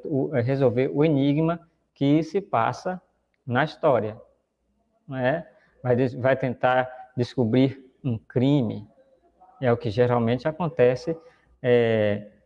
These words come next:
nesse tipo de conto. Possui tipologia de base narrativa, então, narração,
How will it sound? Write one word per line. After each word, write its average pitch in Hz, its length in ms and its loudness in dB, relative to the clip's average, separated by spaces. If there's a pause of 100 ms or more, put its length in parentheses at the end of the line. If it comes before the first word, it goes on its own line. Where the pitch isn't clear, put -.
nesse 127 260 -4
tipo 127 300 -2
de 160 80 -2
conto. 107 360 -8 (540)
Possui 165 320 4
tipologia 160 520 0
de 151 80 -4
base 117 280 -2
narrativa, 202 640 0 (800)
então, 156 540 -2 (600)
narração, 131 880 -4